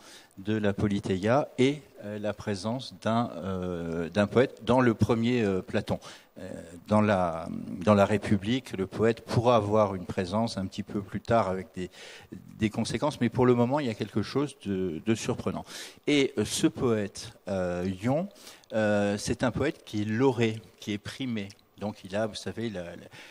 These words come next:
la couronne d'olivier sacré de Zeus coupée avec, euh, des, des ciseaux en or fin, euh, et il est, alors, à la différence de Jean-Michel, il est ce qu'on appelle un rhapsode. Jean-Michel est un naède,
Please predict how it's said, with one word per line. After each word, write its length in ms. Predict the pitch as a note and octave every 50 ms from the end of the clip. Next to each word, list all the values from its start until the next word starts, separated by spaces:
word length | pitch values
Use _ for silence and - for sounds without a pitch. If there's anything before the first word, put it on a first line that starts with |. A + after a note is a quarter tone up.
| - - _ -
la 100 | F#2 F#2
couronne 640 | - - - B2 G2+ F#2 G2 A2 A2 A2+ A2+ G#2+ G2 F2 F2+ F2 E2+
d'olivier 440 | - G2+ G#2 G2+ G2+ F#2+ F2+ G#2 G#2
sacré 600 | G2+ - - G2+ - - - - A2 A2+ A2+ A2+
de 160 | G2+ G2 G2 F2
Zeus 520 | E2 F2+ G2+ A2 A2+ A2+ A2+ A2 - - - E2+
coupée 380 | - - - A2+ - - A2+ A2 - - - - - - - -
avec, 540 | G2 G#2 G2 F#2 G#2+ G#2+ A2 - - - -
euh, 560 | G#2 F#2 F2+ F#2 F2+ F2 F2+ F2 E2+ E2 E2 - - - - - - E2+ E2+ E2 E2 -
des, 340 | E2 E2+ E2+ F2 - - F2
des 80 | F#2+ F#2
ciseaux 400 | - - - G#2 G2 G#2+ A#2 A2
en 160 | G2+ G2+ G2
or 180 | G2 G2+ -
fin, 580 | - - - - B2 A#2+ B2+ B2+ B2+ B2 A#2+ A2
euh, 200 | G#2 G2 F#2 F#2 F#2+ G2+ G#2
et 260 | A2+ A#2+ C3 B2+ B2 - - B2 A#2+ -
il 220 | A#2+ A2+ A2 A2+ A2+
est, 380 | A#2+ A#2+ A#2+ A#2+ A2+ G#2 F#2 F2 G2+ B2 C3 - - - -
alors, 240 | - A#2+ A2 - -
à 60 | - C#3
la 100 | D#3+ D#3
différence 460 | D#3 F#3+ - - G3 F3+ F#3 D#3+ A2+
de 80 | A#2
Jean-Michel, 600 | A2+ - B2 A2+ A2+ A2+ A2 - - C#3 D#3+ F3 - - - - - - _ A#2+
il 100 | A2+ B2
est 60 | B2
ce 80 | -
qu'on 140 | - A#2+ A#2
appelle 280 | A#2 A2+ - D#3+ D#3+ C#3
un 80 | A2
rhapsode. 640 | A2 G#2 - A#2+ A#2 - - - G#2 F#2+ F2+ - -
Jean-Michel 540 | - - A2+ A2+ A#2 A#2+ A#2+ - C#3 B2+ A2
est 160 | G2 - -
un 80 | A2 G2+
naède, 720 | G2+ G#2 A2 A2+ A#2+ A#2 A2+ G#2 G#2 G2 - - F2+ F2+